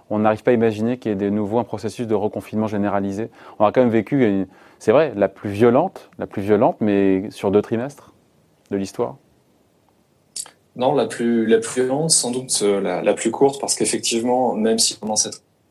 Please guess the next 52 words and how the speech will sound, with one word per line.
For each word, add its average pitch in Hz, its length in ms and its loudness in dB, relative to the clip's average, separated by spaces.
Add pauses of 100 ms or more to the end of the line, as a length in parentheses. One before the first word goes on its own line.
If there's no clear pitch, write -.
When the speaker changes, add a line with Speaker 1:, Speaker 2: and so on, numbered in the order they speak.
(240)
Speaker 2:
un 101 80 -4
peu, 117 140 -4
euh, 92 460 -2 (480)
côté - 180 -4
américain, 104 400 0
on 113 60 6
aura 117 600 2
un 101 80 -4
pib 101 260 -6
en 87 180 -8
tirage 98 240 -2
positif 98 640 -4
au, 95 40 -6
au, 98 320 -2
au 104 60 0
T 107 140 0
trois, 131 300 0
je 110 100 -10
pense - 220 -2
que - 80 -8
ça - 120 -2
ne - 60 -6
fait 95 140 -4
pas, 101 260 -2 (400)
pas, 98 220 0
pas 101 140 2
grand 101 180 -4
doute. 156 340 0 (340)
Effectivement, 117 460 0
très, 113 440 0
très - 200 -4
brutale 117 400 2
et 110 60 -2
très, 110 280 -4
et 113 40 -6
très 113 200 -8
courte. 170 340 -2 (400)
Euh, 101 120 0
maintenant, 107 280 2
on 120 40 -2
peut 120 140 -2
avoir 120 140 0
des 113 200 0
effets, 120 520 2
euh, 87 220 -4
dits 104 220 -6
d'hystérèse, 107 560 0
hein, 101 80 -6
des 98 180 -8
effets 104 240 -2
de, 92 100 -6
de, - 260 -10